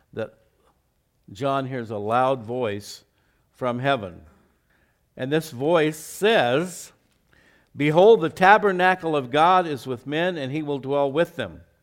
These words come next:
The first thing that comes to mind as we read this, at least for me, is John one fourteen. "And the Word became flesh," the Word being Jesus Christ, big W,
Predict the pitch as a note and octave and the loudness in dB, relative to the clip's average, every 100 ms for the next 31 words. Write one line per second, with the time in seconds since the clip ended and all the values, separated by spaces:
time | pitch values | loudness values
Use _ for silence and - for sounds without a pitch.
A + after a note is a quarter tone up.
0 | _ _ _ _ - B2 G3 A3 G#3+ D#3+ | _ _ _ _ -10 -2 0 0 0 -4
1 | C#3 C#3 D3 B2+ B2+ C3 E3+ C3 A2 A#2+ | -4 -4 -4 -4 -4 -2 -4 -6 -6 -6
2 | A#2 D3+ A#2 A2 - G#2 B2+ B2+ A#2+ C3 | -4 -6 -4 -6 -6 -8 -8 -8 -8 -6
3 | A#2 A2 B2+ B2+ B2 B2+ B2 B2+ A#2+ - | -8 -4 -2 -2 -2 -6 -6 -8 -8 -6
4 | E3 A#2+ G#2+ - _ _ _ _ _ - | -4 -4 -8 -18 _ _ _ _ _ -6
5 | B2+ C3 C3+ F3 G3+ F3+ F3+ F#3+ F3+ D3+ | -2 -2 2 2 2 -2 -2 -2 -2 -2
6 | C3+ B2+ - C#3 B2+ D#3+ F3 B2+ D3+ D#3 | 0 0 -4 -6 0 0 0 0 0 0
7 | C3+ A#2+ C#3+ D#3 C#3 B2+ - G#2+ A2+ A#2 | -2 -4 -4 -4 -6 -8 -4 -2 -2 -6
8 | G#2+ D3 D3 C3 B2 A2+ G2+ A2 B2+ | -6 -6 -2 -2 -2 -4 -8 -10 -10